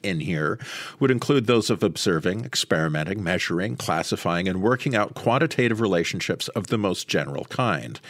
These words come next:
In the humanities and what we call the behavioral sciences, the operations are more various, but they include numerous activities that seek to imitate the natural sciences by way of tabulating, pigeonholing, applying information theory or game strategies to human affairs,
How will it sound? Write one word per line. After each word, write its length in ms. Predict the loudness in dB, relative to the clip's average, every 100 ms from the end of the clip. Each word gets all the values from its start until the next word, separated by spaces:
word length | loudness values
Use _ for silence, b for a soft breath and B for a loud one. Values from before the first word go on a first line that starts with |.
| B B B B B B
In 140 | 2
the 80 | 4
humanities 680 | 4 4 4 4 4 2 2
and 100 | 0
what 120 | 0
we 80 | 0
call 220 | 0 2
the 100 | 2
behavioral 640 | 0 2 2 4 2 2
sciences, 640 | 2 2 2 2 0 0 -2
the 180 | -4 0
operations 640 | 0 2 2 2 2 2 2
are 80 |
more 220 | 4 4 4
various, 540 | 4 6 6 4 2
but 200 | 0 2
they 160 | 4 2
include 460 | 2 4 4 4
numerous 420 | 0 2 2 2
activities 560 | 0 2 -2 0 -2 -2
that 160 | -4 -2
seek 280 | -2 -2
to 140 | -2 0
imitate 460 | 2 2 0 -2
the 80 | 0
natural 400 | 0 0 0 -2
sciences 480 | -2 0 0 -2 -2
by 180 | 0 2
way 180 | 2 -2
of 100 | -2
tabulating, 640 | 0 0 2 2 2 0 -4
pigeonholing, 720 | -2 0 -2 0 0 0 -2 -4 B B B
applying 420 | 0 2 4 4
information 580 | 2 2 2 2 0 -4
theory 340 | 0 2 2
or 140 | 0
game 260 | 0 0 2
strategies 720 | 0 2 4 2 0 -2 -4
to 80 | -4
human 300 | 0 2 2
affairs, 500 | 0 2 2 0 -4